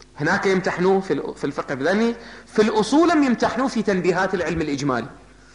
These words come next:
اللي واحدة من مسائل تنبيهات العلم الإجمالي هذه دوران الأمر بين الأقل والأكثر، وهو أنه داخل في المتباينين، لو داخل في الأقل والأكثر الاستقلالي الذي هو مجرى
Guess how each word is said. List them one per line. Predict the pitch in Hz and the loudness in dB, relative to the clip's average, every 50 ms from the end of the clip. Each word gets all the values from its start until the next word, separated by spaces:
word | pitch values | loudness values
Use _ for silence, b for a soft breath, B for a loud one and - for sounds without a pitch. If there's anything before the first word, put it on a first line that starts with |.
| B B B - B B B B B B B B - | B B B -20 B B B B B B B B -4
اللي | 165 160 165 | 0 2 4
واحدة | 170 214 285 285 262 262 240 233 | 6 6 4 4 2 4 4 4
من | 208 202 202 196 | 4 4 4 4
مسائل | 185 190 208 190 180 170 | 2 2 0 0 0 0
تنبيهات | - - 185 185 175 180 170 180 175 180 | 0 0 2 2 2 2 2 0 0 0
العلم | 170 170 170 180 180 | 0 0 2 2 2
الإجمالي | 175 175 160 170 214 214 202 185 | 0 0 0 0 2 2 2 2
هذه | 180 170 160 | 2 2 2
دوران | 143 147 143 143 143 156 160 151 | 2 2 2 2 4 2 2 2
الأمر | 143 135 131 147 147 139 | 2 0 0 0 -2 -2
بين | 123 - 139 139 131 | 0 0 0 0 -2
الأقل | 123 - - - - 160 170 160 147 | -2 -4 -4 -2 0 0 2 2 2
والأكثر، | 131 123 123 131 - - - 143 123 - B B B B - | 2 2 -2 -6 -6 -4 -4 -4 -4 -4 B B B B -4
وهو | 160 151 143 147 139 | -2 0 2 2 2
أنه | 143 147 143 143 139 131 | 0 0 -2 -2 0 0
داخل | 160 165 170 - 170 151 | 0 0 0 0 -2 -2
في | - - | -2 -2
المتباينين، | 208 247 254 254 254 247 233 254 247 240 247 247 247 247 254 254 254 247 226 B B B B - | 0 2 2 2 4 4 4 4 4 4 2 2 2 2 2 0 0 -2 -4 B B B B 0
لو | 160 | 2
داخل | 160 160 190 190 190 190 165 | 2 4 2 0 0 -4 -4
في | - 160 | -2 -2
الأقل | 151 123 147 147 - 165 170 156 147 | -2 0 -2 -2 -2 0 2 2 2
والأكثر | 147 139 139 - 175 - - 180 170 | 2 2 0 -2 -4 -4 -4 -4 -4
الاستقلالي | 160 - - 123 - - - - - 120 123 123 127 127 139 160 139 123 | -4 -6 -8 -10 -10 -12 -12 -8 -6 -2 -2 0 0 2 2 2 2 0
الذي | 131 123 120 117 117 117 | 0 -2 -2 -2 -2 -2
هو | 127 123 113 | -2 -2 0
مجرى | 123 143 151 147 170 196 220 226 226 220 | 0 -2 -2 0 0 0 2 2 0 -2